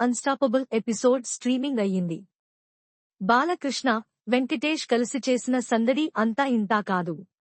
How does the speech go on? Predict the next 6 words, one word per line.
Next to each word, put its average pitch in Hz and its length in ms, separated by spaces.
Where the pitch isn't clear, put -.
ఇక 285 200
సంక్రాంతికి 339 760
రాబోతున్న 262 560
మరో 220 300
సినిమా 247 400
డాకు 233 420